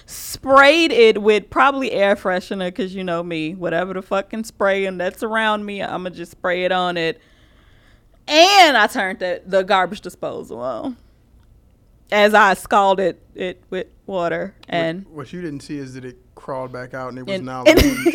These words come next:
Speaker 1: <laughs> in an air freshener. And I had to make sure that it died because how am I gonna sleep tonight if
Speaker 2: Nah,
Speaker 1: it's
Speaker 2: you,
Speaker 1: in my house?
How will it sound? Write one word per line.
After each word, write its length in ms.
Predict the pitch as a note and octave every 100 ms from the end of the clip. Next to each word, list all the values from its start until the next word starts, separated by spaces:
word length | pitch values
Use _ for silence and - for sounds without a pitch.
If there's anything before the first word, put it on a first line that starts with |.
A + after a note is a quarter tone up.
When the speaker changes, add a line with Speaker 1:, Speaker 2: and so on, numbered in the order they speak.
| B4
Speaker 1:
<laughs> 80 |
in 160 | - D#4
an 80 | F4
air 220 | B3 B3
freshener. 720 | - - G3+ G#3+ - G3 F3+ - - - - -
And 160 | - A3+
I 80 | A3+
had 200 | G#3+ A3
to 80 | A#3+
make 200 | G3 A3
sure 200 | - G3+
that 160 | F#3+
it 140 | E3+ F3
died 460 | F3+ F#3 - -
because 720 | F3 F3 F3+ C3+ C3 E3+ F#3 -
how 260 | A3 G3+
am 100 | G3+
I 100 | G3
gonna 160 | F3+ F3
sleep 280 | - G#3 -
tonight 460 | G3 E3+ D#3 D3 D#3+
if 240 | E3+ E3
Speaker 2:
Nah, 60 | G#3
Speaker 1:
it's 320 | G3 F3+ F3+
Speaker 2:
you, 60 | F#3+
Speaker 1:
in 60 | F3
my 160 | D3+
house? 360 | E3+ F3+ -